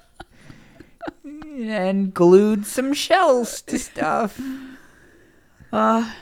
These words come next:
Speaker 2: too little, too late, I suppose.
Speaker 1: I mean, I, it, I didn't see it as an effort to get her back. It just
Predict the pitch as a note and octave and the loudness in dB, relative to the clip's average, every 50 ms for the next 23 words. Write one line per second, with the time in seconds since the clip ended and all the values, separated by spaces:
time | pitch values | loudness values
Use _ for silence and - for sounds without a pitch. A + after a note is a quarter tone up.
0 | - - - - A3 A#3 A#3 A3 A3 A3 G#3+ A3 - E4+ F#3+ F3+ F#3 F#3 F3+ F3 | -20 -12 -8 -4 -4 -2 0 0 0 0 -2 -2 -2 -4 -4 -2 -2 -4 -4 -4
1 | E3+ E3+ - A3+ - - A3 - A#3+ - - - - G3 A3 A#3 - - - _ | -4 -6 -6 -8 -10 -12 -12 -12 -12 -12 -12 -10 -10 -12 -12 -14 -16 -20 -20 _
2 | _ _ _ _ _ _ _ _ _ - - - - - - - - - A#2 G#2+ | _ _ _ _ _ _ _ _ _ -20 -20 -20 -20 -20 -20 -20 -16 -12 -12 -12
3 | - B1 - _ - - C3+ C#3 C3+ C3 B2+ B2 A#2+ A#2+ B2 - - C#3 C3 - | -12 -14 -18 _ -4 -2 0 2 2 2 2 2 2 0 0 0 -2 -6 -6 -6
4 | - - - A1+ - - - G#2+ A2 A2 G2 G#2 F#2+ F2+ - - - - G2+ F#2+ | -8 -16 -20 -20 -18 -14 -10 -8 -6 -6 -6 -6 -8 -8 -10 -10 -8 -6 -6 -6
5 | F#2 - F#2+ F#2 F#2 F#2+ F2+ F#2 F2+ - - - F2 F#2 - - F#2 E2+ F#2+ F#2+ | -4 -6 -6 -6 -6 -6 -8 -8 -10 -10 -10 -10 -12 -10 -10 -12 -10 -10 -10 -10
6 | F#2+ - F2+ D#2+ E2 D#2+ E2 F2+ - - G2 F2 F#2 F2+ - - - | -10 -10 -12 -10 -10 -12 -12 -12 -10 -10 -10 -10 -10 -10 -12 -12 -18